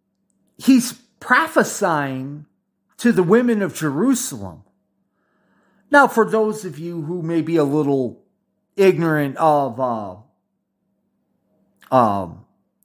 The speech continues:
Palestinian history in the time of Christ, in, I believe it was sixty-six A D,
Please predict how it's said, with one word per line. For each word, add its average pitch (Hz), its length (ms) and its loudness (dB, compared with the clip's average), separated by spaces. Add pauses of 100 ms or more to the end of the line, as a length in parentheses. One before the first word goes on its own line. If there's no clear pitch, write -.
(440)
Palestinian 185 840 0
history 147 540 -2
in 127 100 -4
the 127 80 -4
time 151 320 -2
of 107 80 -10
Christ, 156 720 -2 (1800)
in, 196 420 4 (420)
I 175 140 4
believe 190 420 2
it 180 100 -2
was 143 220 -2
sixty-six - 920 -4
A 185 300 2
D, 117 640 -4